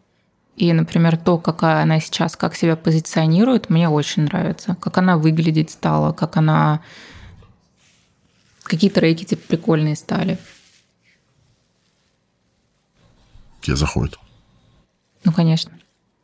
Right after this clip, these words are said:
Speaker 1: Ну, парочка есть прикольная, да.
Speaker 2: Ну, это любоп-, <laughs> любопытно. Просто я, э, с утра слушал другое твоё интервью, и там ты говорил, что вообще нет, категорически не заходит.
Speaker 1: Так это
Speaker 2: Как вы-, как,
Speaker 1: сейчас.
Speaker 2: как выглядит, тоже плохо.
Speaker 1: Так это сейчас. Я говорю, что
Speaker 2: А.
Speaker 1: она изменилась.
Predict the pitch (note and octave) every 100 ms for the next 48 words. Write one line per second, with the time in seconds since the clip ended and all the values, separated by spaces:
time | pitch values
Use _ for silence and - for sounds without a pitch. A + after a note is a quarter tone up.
0 | _ - G3 G3 F#3 - - D#3+ E3 -
1 | - B3+ A#3 A3 G#3 G#3 - _ _ _
2 | _ - _ _ _ - D#2 - D#2+ E2
3 | F2+ - - - B2+ F#2+ G2 E2+ C2+ -
4 | C#2 - C#2+ C#2 - - - - - -
5 | - - B1+ B1+ C2 - - D2 - C#2
6 | - C#2 - B1+ C#2+ C#2+ C2 - C#2+ -
7 | - D2+ F2 G#2+ - - - - D#2+ -
8 | D2+ D2+ - B1+ - - - D2+ - -
9 | - - D2+ D#2 D2+ - - C2 B1+ A#1
10 | - E2 - - G3+ A3+ - - G#3 -
11 | E2+ D#2 E2 D2+ D2 - D2 B1+ - F2
12 | - A3 A3 - A3 - A3 E3 - C4+
13 | F3 E3 F#3 G3 F3+ - E3 D#3+ D#3+ D#3+
14 | F3+ G#3 G#3 F#3+